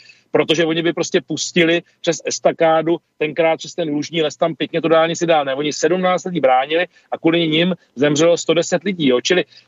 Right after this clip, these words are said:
jsou tady evidentní tlaky, kdy se vlastně brání jako tomu přirozenému rozvoji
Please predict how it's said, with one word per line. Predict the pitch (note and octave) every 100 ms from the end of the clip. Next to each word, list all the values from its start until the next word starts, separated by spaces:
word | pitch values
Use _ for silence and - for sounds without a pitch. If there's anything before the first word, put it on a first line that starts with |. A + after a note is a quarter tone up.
| -
jsou | D3 C#3
tady | - D#3 -
evidentní | C3+ D3+ E3+ F3+ G#3 G3+
tlaky, | D#3 C3+ - A#2 A#2+ _ _ _
kdy | C#3 E3 F3 _
se | - E3
vlastně | E3+ - G3
brání | C#3+ C3+ C#3 F3 G3+
jako | F#3+ F#3
tomu | G3 F#3+
přirozenému | - D#3+ D#3 F3+ G3 F#3+
rozvoji | D3+ C#3 C#3 B2+ A#2